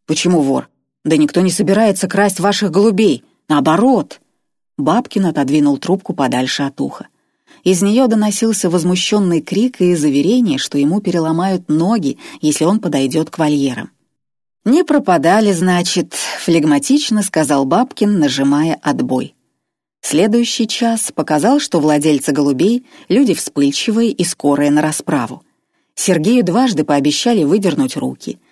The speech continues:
один раз — пристрелить, неоднократно попросили не отвлекать от дел и один раз зачем-то дали телефон московского зоопарка. С грустью подумав, что в вольере у белых медведей есть прохладный бассейн,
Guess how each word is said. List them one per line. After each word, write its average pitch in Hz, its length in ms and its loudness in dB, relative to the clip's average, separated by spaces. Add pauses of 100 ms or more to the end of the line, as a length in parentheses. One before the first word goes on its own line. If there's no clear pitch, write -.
(160)
один 233 320 2
раз — - 340 -6
пристрелить, - 800 -4 (340)
неоднократно 294 800 0
попросили 160 540 0
не 160 160 2
отвлекать 156 520 -2
от 131 140 0
дел 160 280 -2 (320)
и 143 60 -4
один 160 340 2
раз 127 280 -6 (240)
зачем-то 196 440 0
дали 202 260 2
телефон 185 460 0
московского 165 680 -2
зоопарка. 151 680 -4 (920)
С 147 100 -2
грустью 208 440 0
подумав, 190 480 0
что - 240 -2
в 139 60 -2
вольере 160 500 0
у 143 60 2
белых 143 420 0
медведей 156 540 0
есть 160 340 -2
прохладный 139 600 -2
бассейн, 208 560 -2